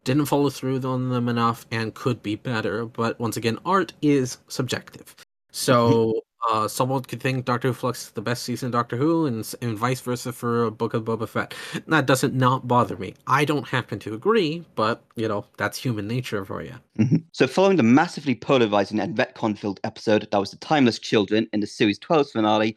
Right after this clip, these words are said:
Speaker 2: Series thirteen had a lot of responsibility to be the series to continue the new direction Chris Chibnall has sent the show in, and redeem it in the eyes of a lot of people who disapproved of the Timeless Child reveal. Uh, however, the series length was shortened drastically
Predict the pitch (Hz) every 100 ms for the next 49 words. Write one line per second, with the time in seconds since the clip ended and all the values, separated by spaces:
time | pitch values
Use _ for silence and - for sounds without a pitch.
0 | _ _ _ - 180 196 196 190 185 135
1 | 127 113 107 104 135 131 123 - 104 -
2 | 101 104 92 101 95 - 113 101 - 139
3 | 139 135 - 104 - 165 156 104 107 -
4 | - - 117 165 131 123 - 104 - 156
5 | 160 - 113 113 107 101 - 131 - -
6 | 101 117 95 104 - _ _ 107 107 101
7 | 190 185 120 104 107 110 - - 101 107
8 | 160 170 - 123 113 110 - 104 127 -
9 | 107 - 107 101 - - - 101 104 104
10 | - 139 101 92 101 101 98 92 _ _
11 | 101 101 - 113 143 175 190 - 110 -
12 | 208 127 113 120 - - 107 - 95 113
13 | 107 185 - - 101 95 98